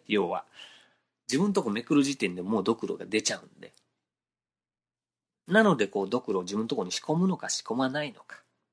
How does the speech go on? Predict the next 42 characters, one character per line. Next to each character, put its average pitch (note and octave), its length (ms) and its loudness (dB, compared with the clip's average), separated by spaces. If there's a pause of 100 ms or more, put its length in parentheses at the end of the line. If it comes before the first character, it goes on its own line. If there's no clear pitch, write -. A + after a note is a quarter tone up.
(1000)
仕 - 160 -4
込 G#3+ 240 2
ん C#3+ 100 0
で G#2+ 340 4
い B2+ 140 -2
な F#3 140 4
い G3 120 2
体 F3+ 400 6
で、 F#3 400 2 (1600)
枚 B2+ 280 0
数 D#3 220 -2
を A#2 180 4
釣 C3+ 240 -2
り E3 80 0
上 D3+ 60 -2
げ C#3+ 80 0
て D3+ 100 -2
他 C3 240 -4
の C3+ 100 0
や D#3 120 -2
つ C#3 120 -6
に G#2+ 180 -8
自 G2+ 140 -6
分 G#2+ 120 -4
の G#2+ 100 -8
ド A2+ 100 -8
ク - 100 -14
ロ - 60 -16
を - 40 -18
引 - 80 -10
か F#3+ 120 2
せ A2 160 0
た - 120 -10
り F3+ 120 -16
な - 100 -20
ん - 40 -20 (180)
て - 60 -20
ね。 - 140 -16 (640)
え B2+ 80 0
ー、 B2+ 160 4
い G#2+ 640 0
う A#2 80 -16